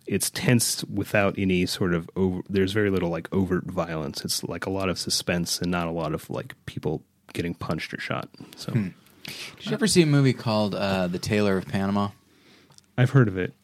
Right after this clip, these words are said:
Speaker 2: It's got, uh, Jeffrey Rush and, uh, Pierce Brosnan in it.
Speaker 1: Mm-hmm.
Speaker 2: Uh, I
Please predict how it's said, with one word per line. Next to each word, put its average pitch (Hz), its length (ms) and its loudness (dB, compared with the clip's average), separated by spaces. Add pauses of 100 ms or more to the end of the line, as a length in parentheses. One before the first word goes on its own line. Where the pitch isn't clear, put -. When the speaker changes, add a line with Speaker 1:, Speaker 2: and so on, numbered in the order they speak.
(280)
Speaker 2:
It's 98 220 0
got, 98 460 -2
uh, 92 200 2
Jeffrey 104 400 2
Rush 92 560 2 (440)
and, 90 440 0
uh, 90 280 -4
Pierce 95 260 -2
Brosnan 90 500 2
in 90 120 0
it. - 180 -4
Speaker 1:
Mm-hmm. 110 240 4 (180)
Speaker 2:
Uh, - 360 0 (100)
I 175 120 -4